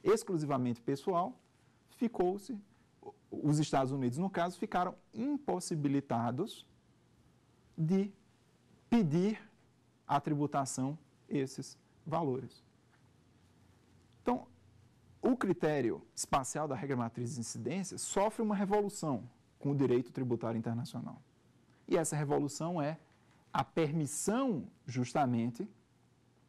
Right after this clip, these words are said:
para tributação em bases universais. E essa tributação com bases universais é o que permite, justamente, que os países comecem a se alinhar. Hoje, encontrar um país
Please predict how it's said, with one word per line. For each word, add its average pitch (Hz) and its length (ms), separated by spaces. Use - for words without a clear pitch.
para 160 260
tributação 151 800
em 165 180
bases 120 540
universais. 143 720
E 147 140
essa 196 300
tributação 147 640
com 135 140
bases 113 280
universais 143 600
é 143 100
o 151 60
que - 140
permite, 143 840
justamente, 120 800
que - 120
os 185 120
países 147 440
comecem 202 600
a 165 60
se - 160
alinhar. 160 560
Hoje, 170 380
encontrar 151 520
um 208 100
país 123 600